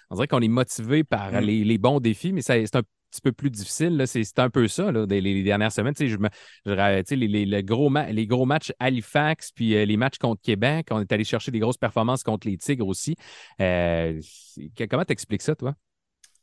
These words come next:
Speaker 2: Drôle d'équipe, celle des Voltigeurs.
Speaker 1: <laughs>
Speaker 2: Euh, autant positif que négatif, ça dépend des soirs.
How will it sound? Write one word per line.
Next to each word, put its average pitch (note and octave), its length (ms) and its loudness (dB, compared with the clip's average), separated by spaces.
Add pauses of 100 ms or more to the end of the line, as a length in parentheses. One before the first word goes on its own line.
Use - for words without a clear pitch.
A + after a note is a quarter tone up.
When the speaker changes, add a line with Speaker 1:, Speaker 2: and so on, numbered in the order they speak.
(120)
Speaker 2:
Drôle E3 400 8
d'équipe, D3 360 4 (100)
celle B2 280 0
des A#2+ 120 2
Voltigeurs. B2+ 760 6
Speaker 1:
<laughs> - 480 -6
Speaker 2:
Euh, A#2+ 920 6 (640)
autant B2+ 300 0
positif D3 640 -2
que C#3 100 0
négatif, A#2+ 600 2
ça B2+ 180 4
dépend A#2 320 2
des C3 200 4
soirs. A#2 560 0